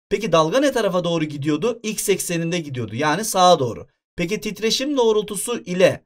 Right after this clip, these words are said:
hareket yönü birbirine dik mi? Evet. O zaman enine dalga oldu mu?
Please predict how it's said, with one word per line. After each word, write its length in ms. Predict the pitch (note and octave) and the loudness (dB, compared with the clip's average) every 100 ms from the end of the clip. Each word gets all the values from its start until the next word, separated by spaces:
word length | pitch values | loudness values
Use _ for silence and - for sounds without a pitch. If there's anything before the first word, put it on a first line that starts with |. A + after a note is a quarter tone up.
| - | -6
hareket 500 | D3 D#3+ A3+ B3+ F#3+ | -2 -2 0 -4 -2
yönü 280 | F#3+ D#3+ C#3 | -2 0 -2
birbirine 440 | G3+ G3 G#3+ F3 | -4 -2 -2 -2
dik 200 | B3 A#3+ | -4 -4
mi? 220 | G#3+ A#3+ - | -4 -2 0
Evet. 280 | C#3 C3 - | 0 0 -6
O 80 | C#3 | -4
zaman 360 | C#3 E3 A3 - | 0 0 -2 -2
enine 360 | D#3+ F#3 A3+ G3+ | -2 0 0 2
dalga 240 | F#3+ F3+ | 2 4
oldu 320 | E3+ F3+ F#3+ | 2 2 -2
mu? 260 | G#3+ B3 | -4 -4